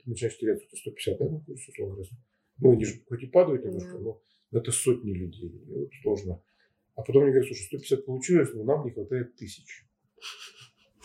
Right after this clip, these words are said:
Speaker 1: И тут большой забег был на пять лет. Вот мы щас года за четыре, наверное, чуть меньше,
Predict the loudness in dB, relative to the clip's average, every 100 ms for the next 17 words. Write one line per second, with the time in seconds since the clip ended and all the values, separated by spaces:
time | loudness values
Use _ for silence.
0 | 2 2 2 2 2 4 0 0 -4 -2
1 | -2 -2 -2 -4 -4 -8 -8 -14 -12 -12
2 | -4 -4 -4 -8 4 4 4 -2 -10 -6
3 | -4 -2 -4 -8 -14 -8 -8 -8